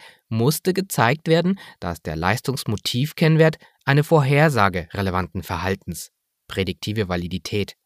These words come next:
erlaubte. Eine Vielzahl an Studien wurde zur Validierung des T A T durchgeführt,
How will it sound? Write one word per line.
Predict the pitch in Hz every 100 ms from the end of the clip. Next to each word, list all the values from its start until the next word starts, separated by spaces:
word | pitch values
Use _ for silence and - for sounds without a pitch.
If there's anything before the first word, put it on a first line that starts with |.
| -
erlaubte. | 95 82 78 - - - _ _ - - - -
Eine | 151 160
Vielzahl | 160 214 - 110
an | 98
Studien | 101 139 156 180 175
wurde | 120 104
zur | 98 85 87
Validierung | 92 87 151 170 101 82
des | -
T | - 110
A | 101
T | - 117
durchgeführt, | 139 156 180 - 190